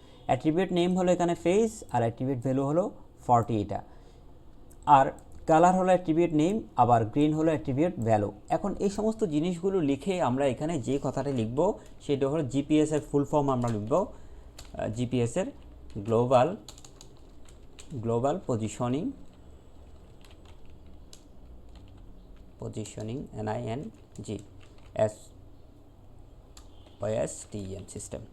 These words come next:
এবার আমরা কনট্যাক্ট ফন্ট ট্যাগটা ক্লোজ করে দিচ্ছি, এফ ও এন টি ফন্ট ট্যাগ ক্লোজ করে দিব। আমরা জানি টেক্সচুয়াল কোনো ডকুমেন্টকে লেখার জন্য আমরা পি ট্যাগ ব্যবহার করি। আমরা এখানে ক্লোজ করে দিচ্ছি পি ট্যাগ এবং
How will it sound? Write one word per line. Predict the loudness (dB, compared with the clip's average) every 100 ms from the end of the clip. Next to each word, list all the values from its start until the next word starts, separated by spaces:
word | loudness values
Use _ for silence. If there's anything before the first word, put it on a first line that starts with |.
| -20 -20 -18 -2 4
এবার | 8 8
আমরা | 6 2 -2 -10 0
কনট্যাক্ট | 0 2 0 0 -4 -14 -14 2
ফন্ট | 4 4 2
ট্যাগটা | 0 -2 -2
ক্লোজ | -2 -2 -2
করে | -2 -2
দিচ্ছি, | -6 -4 -4
এফ | -2 -2
ও | -2
এন | -4
টি | -6 -4
ফন্ট | -2 -2
ট্যাগ | -4 -2
ক্লোজ | -2 0
করে | 0 2
দিব। | 2 2
আমরা | 2
জানি | 2 0 -2 -12 -20 -20 -4 0
টেক্সচুয়াল | 0 0 0 2
কোনো | 0 2
ডকুমেন্টকে | 2 2 -2 -2 -2 0
লেখার | 0 -2 -4
জন্য | -2 -2
আমরা | -2 -4 -6 -18 -20 -20 -6
পি | 0 2
ট্যাগ | 2 2
ব্যবহার | 2 2 0 -2
করি। | -2 -2
আমরা | 0 -2
এখানে | -2 -4 -6 -12 -20 -14 2
ক্লোজ | 4 4 0
করে | 0 0
দিচ্ছি | -2 -6 -4
পি | 0
ট্যাগ | 2 2
এবং | 0